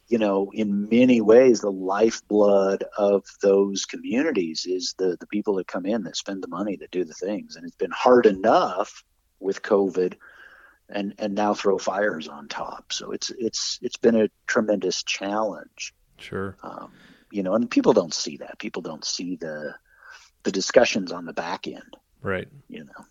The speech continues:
Speaker 2: And let's, let's talk biological first, because this is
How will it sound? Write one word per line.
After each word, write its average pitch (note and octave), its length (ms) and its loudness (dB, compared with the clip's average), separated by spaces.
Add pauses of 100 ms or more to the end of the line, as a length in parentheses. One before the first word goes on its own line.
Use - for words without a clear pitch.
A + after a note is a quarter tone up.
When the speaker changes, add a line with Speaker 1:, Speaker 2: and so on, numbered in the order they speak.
(380)
Speaker 2:
And C3+ 220 -2 (640)
let's, D3+ 500 -4
let's D3+ 220 0
talk D3+ 240 0
biological G#2 1000 2
first, - 540 -10
because A2 440 -4
this D3 200 -4
is B2+ 340 -6